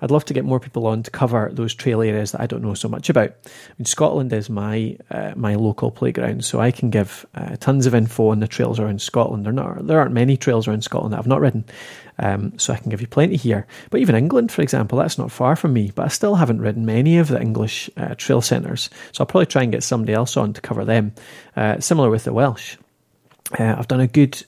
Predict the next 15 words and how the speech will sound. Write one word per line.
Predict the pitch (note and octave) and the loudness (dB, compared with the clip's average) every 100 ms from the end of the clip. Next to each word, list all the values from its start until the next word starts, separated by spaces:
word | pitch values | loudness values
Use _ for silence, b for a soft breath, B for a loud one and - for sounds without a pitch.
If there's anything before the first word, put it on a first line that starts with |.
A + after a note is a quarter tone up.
| - | -2
um, | B2 G2+ G#2 A2+ - _ _ - - | 0 0 0 -4 -8 _ _ -20 -6
a | A#2+ | -6
good, | A#2 C#3 C3 C3 - | 0 4 4 2 0
uh, | B2 A2+ A#2 C3+ | 2 4 0 -4
tour | - C#3+ D#3 D#3+ | 0 6 8 8
of | A2+ | 4
the | G#2+ | 0
Welsh | G#2+ C3 - | 0 -2 -2
trail | D3+ C#3+ | 0 0
centres | - C#3+ B2 A#2 - B B B | 0 -2 -4 -6 -8 B B B
in | D3 G#2+ | -4 -4
the | |
past, | G#2 B2+ B2+ - - - B B _ | -2 0 0 -2 -12 -16 B B _
but, | B2 - - | -2 -2 -4
um, | - A2 A#2 A2+ A#2 | -4 -4 -4 -4 -6